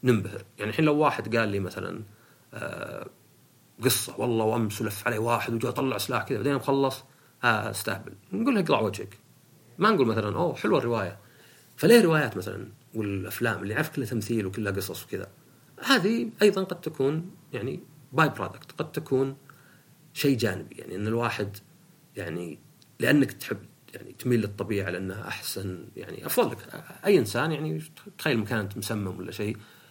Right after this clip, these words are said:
فيصير إذا شفت شيء يشبهه، ما ص-، صعب مخك يفرق. زي ما قلت مثال الأكل، يعني، صعب إنك تقول: "لا، الحين أنا في عصر الأكل سهل، إذن لازم أقنن أكلي".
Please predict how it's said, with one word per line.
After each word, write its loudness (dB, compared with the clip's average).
فيصير 6
إذا 8
شفت -2
شيء 4
يشبهه، -2
ما -12
ص-، -4
صعب 0
مخك -6
يفرق. -6
زي 2
ما 4
قلت 0
مثال 0
الأكل، -2
يعني، -12
صعب 0
إنك 2
تقول: 6
"لا، 2
الحين -2
أنا 0
في -2
عصر -2
الأكل -4
سهل، -2
إذن -2
لازم 0
أقنن -2
أكلي". -10